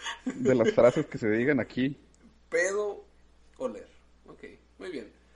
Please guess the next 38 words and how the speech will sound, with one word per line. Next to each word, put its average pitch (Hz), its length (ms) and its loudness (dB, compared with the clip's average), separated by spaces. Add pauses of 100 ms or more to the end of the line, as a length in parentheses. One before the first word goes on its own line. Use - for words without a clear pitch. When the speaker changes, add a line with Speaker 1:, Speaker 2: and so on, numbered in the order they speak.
(120)
Speaker 2:
La 208 160 6
segunda 202 500 -2
dice, 165 440 -2
"Le 233 200 0
molesta 160 540 -2
que 151 100 -6
no 147 160 -4
dependas 143 600 -10
de 120 240 -10
él 135 160 -12
o 127 100 -10
de 110 180 -10
ella 127 280 -8
para 156 180 -4
hacer 117 260 -10
tus - 220 -18
planes". - 640 -12 (880)
Es 95 140 -12
prácticamente 107 480 -2
la 107 80 -2
Speaker 1:
Y - 20 -2
Speaker 2:
primera. 95 280 -4 (960)
Speaker 1:
Mm, 135 1000 0 (160)
eh, 139 120 4
pues 139 220 4
sí 196 380 2
y 180 40 4
no, 131 520 6
porque 123 200 0
siempre 139 280 4
se 156 80 4
ha - 20 6
dicho 143 220 2
también 117 360 2
que 127 440 2 (880)
una, 135 520 4
una 135 220 6
relación 120 760 4